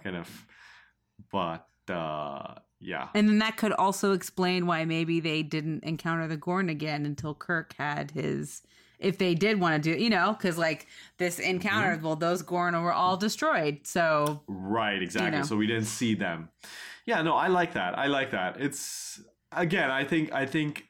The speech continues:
Speaker 1: the Strange New Worlds people would do well to stay away from the kind of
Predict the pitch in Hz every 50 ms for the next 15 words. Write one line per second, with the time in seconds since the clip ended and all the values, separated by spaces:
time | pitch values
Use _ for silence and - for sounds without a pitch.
0 | _ _ - 131 120 113 127 123 - - 127 120 123 117 120 131 123 117 113 113
1 | 113 110 - 113 104 - 107 107 104 101 101 98 92 104 101 101 95 95 95 95
2 | 95 95 92 - 95 - - - - 104 95 95 90 90 90 92 92 95 90 -
3 | - - 98 95 92 90 90 90 87 87 87 87 90 90 90 - - - - -
4 | _ _ _ _ _ 101 98 92 104 101 98 95 95 92 92 92 90 90 85 -
5 | - - 101 95 92 92 92 92 92 90 - - - - - -